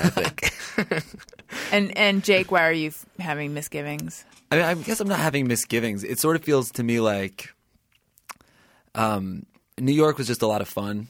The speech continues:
Speaker 3: and I still have friends that are back there. My whole family's from the East Coast, and Los Angeles, while it's, it's, the weather's really nice, it's, it's just a huge move.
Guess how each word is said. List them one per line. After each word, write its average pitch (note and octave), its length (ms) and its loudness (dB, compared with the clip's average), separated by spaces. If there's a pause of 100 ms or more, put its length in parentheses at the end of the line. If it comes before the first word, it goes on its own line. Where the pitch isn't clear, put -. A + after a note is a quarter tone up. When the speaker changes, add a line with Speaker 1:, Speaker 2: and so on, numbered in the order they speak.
(100)
Speaker 3:
and A2 100 -4
I G#2 60 0
still A#2 180 0
have A#2 200 0
friends G#2+ 260 -4
that G#2 100 0
are G2+ 60 -4
back G2+ 260 -4
there. G2+ 160 -2
My G2 100 -4
whole A2 140 2
family's G2+ 380 -2
from G#2 140 -2
the G2 120 -4
East - 180 -6
Coast, - 440 -4 (460)
and G2+ 460 -2 (500)
Los A2+ 280 0
Angeles, B2 440 2
while G#2+ 180 2
it's, - 360 -4 (120)
it's, - 440 -8 (560)
the A2+ 100 -2
weather's A2 320 2
really G2+ 200 -2
nice, G2+ 300 -2
it's, G2 320 -8
it's C3 120 -6
just C3+ 160 -2
a G#2 40 -2
huge G2 360 -4
move. F#2+ 400 -4